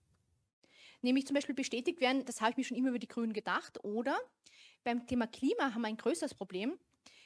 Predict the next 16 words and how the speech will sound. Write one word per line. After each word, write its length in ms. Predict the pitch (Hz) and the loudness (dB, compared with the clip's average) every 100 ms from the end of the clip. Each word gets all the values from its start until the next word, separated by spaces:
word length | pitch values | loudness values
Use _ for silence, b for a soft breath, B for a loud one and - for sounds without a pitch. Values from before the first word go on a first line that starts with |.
| B | B
Bestätigt 480 | 247 - 247 277 285 | -8 -4 -2 -2 0
werden 160 | 262 269 | 2 2
im 60 | |
Sinne 260 | 269 277 285 | 2 0 0
von, 300 | 285 269 277 - _ _ _ _ _ | 0 -2 -2 -6 _ _ _ _ _
ich 160 | - - | -8 -2
muss 180 | 269 302 | -2 0
mein 140 | 269 | -2
Leben 180 | 220 240 | 0 0
nicht 200 | 226 - | -2 -4
ändern. 380 | - 165 143 165 _ _ _ _ _ | -10 -10 -12 -16 _ _ _ _ _
Das 120 | - - | -10 -4
fühlt 200 | 285 285 | -4 -4
sich 120 | 277 | -2
besser 320 | 233 247 254 | -2 -2 -4
an. 240 | 220 180 | -4 -6